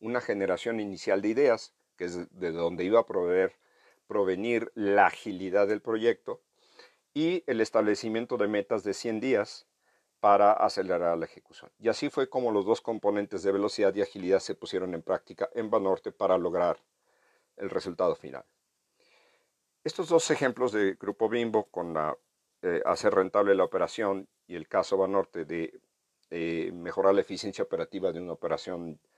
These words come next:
ya establecida, pues es lo que yo llamo, o lo que muchos consultores llaman, un proyecto de gestión del cambio, donde el, el final, el objetivo final es bastante fácil de describir.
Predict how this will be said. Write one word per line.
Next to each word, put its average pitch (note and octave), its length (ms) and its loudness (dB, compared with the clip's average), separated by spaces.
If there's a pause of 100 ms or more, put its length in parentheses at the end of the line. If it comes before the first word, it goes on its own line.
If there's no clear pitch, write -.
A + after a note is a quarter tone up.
(220)
ya G2 100 -2
establecida, G2 640 -2 (440)
pues D#3+ 160 -2
es E3 80 2
lo D#3+ 100 0
que C#3 100 -4
yo C3 140 4
llamo, B2+ 560 4 (180)
o G#2 100 -6
lo F#2 140 -4
que F#2+ 100 -16
muchos G2+ 280 -10
consultores F#2+ 560 -2
llaman, G2 300 2
un F#2 100 -6
proyecto G2 400 -2
de E2+ 100 0
gestión - 380 -4
del F#2+ 140 2
cambio, G#2 400 6 (680)
donde G#2+ 500 4
el, G#2 160 -4
el A2 120 -6
final, C#3+ 480 4 (220)
el D#2+ 100 -12
objetivo G#2 400 -6
final G#2+ 400 0
es - 260 -10
bastante G2 840 0 (1200)
fácil G#2+ 360 2
de G#2 100 0
describir. A#2+ 640 0